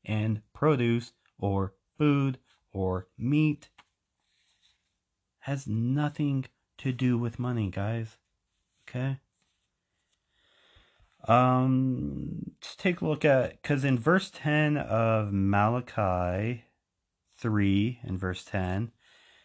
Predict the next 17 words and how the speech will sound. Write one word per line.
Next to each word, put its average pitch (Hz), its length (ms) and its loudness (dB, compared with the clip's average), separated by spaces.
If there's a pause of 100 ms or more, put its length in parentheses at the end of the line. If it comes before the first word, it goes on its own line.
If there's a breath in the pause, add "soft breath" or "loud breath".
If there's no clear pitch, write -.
(160 soft breath)
there's 104 200 -2
a 104 80 2
reference 123 560 0
there, 98 300 0
cross, - 500 -6 (120)
cross-referenced 101 920 0
of 90 220 -2
Deuteronomy 120 680 0
twenty-eight 95 720 -2
eight. 85 340 -6
So - 180 -8
let's 95 180 -8
take - 200 -10
a 90 60 -6
look 87 180 -6
at - 60 -10
that. 82 260 -8